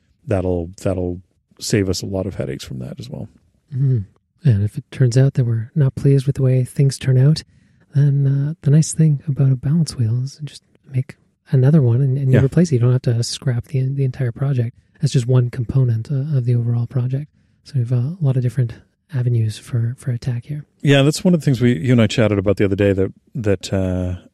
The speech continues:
Speaker 1: I, I really do appreciate about watchmaking versus some of the other work that I've done.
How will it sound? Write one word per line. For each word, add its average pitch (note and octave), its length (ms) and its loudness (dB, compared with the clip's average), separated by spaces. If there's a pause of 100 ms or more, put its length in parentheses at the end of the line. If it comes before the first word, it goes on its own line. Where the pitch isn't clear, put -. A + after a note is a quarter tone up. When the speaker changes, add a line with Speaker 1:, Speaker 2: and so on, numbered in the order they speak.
(200)
Speaker 1:
I, A#2+ 220 0
I B2 40 2
really A2 280 4
do G2+ 120 4
appreciate F#2+ 460 0
about F#2+ 260 -2
watchmaking F#2+ 600 -2
versus G2 460 -2
some G2+ 160 0
of F#2 80 -2
the F#2+ 100 0
other F#2 120 -2
work F#2 240 -4
that F#2+ 120 -6
I've F2+ 200 -8
done. G2 340 -2